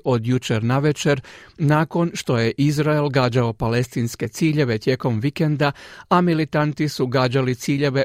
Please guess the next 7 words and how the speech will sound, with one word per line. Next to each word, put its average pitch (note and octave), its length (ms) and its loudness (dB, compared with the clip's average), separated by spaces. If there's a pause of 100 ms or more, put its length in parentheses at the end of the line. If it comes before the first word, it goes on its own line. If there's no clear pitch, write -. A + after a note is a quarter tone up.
u D3+ 140 4
Izraelu D3 580 2 (300)
raketama C#3+ 760 0 (100)
većeg B2 460 -2
dometa. G#2 580 0 (1160)
Prekid A#2+ 360 0
vatre C#3 480 0